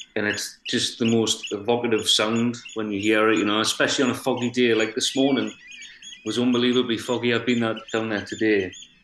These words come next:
uh, and hearing an oyster catcher through the mist is just like, the hairs on the back of your neck stand up, you know. Um, but they're just, like, it's such a comforting, comforting sight, you know what I mean? You're kind of guaranteed to see one or hear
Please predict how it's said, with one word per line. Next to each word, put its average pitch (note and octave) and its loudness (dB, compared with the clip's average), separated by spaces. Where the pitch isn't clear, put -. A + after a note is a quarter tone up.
uh, G2 2
and G#2 -6
hearing A#2 2
an G#2+ 2
oyster A2+ 2
catcher F2+ -2
through A2 2
the G#2 0
mist G#2 0
is F#2+ -8
just F#2+ -4
like, F#2 -2
the - -16
hairs G#2 0
on G2+ 0
the G2 0
back G2+ 2
of D#2 -4
your F#2+ -2
neck F#2 -4
stand G2+ -2
up, G2+ -2
you G2 -8
know. F#2+ -10
Um, G2+ -2
but C3 2
they're C3 0
just, C#3+ 0
like, C#3 2
it's B2+ -2
such C#3 -4
a - -6
comforting, G2 -2
comforting A#2 0
sight, A#2 0
you A#2 0
know A#2 2
what A#2 2
I A#2+ 2
mean? B2 6
You're A2+ 4
kind A#2+ 0
of G2+ -2
guaranteed A#2 2
to A2+ -8
see A2+ 0
one G2 -4
or F#2+ -4
hear A2+ 2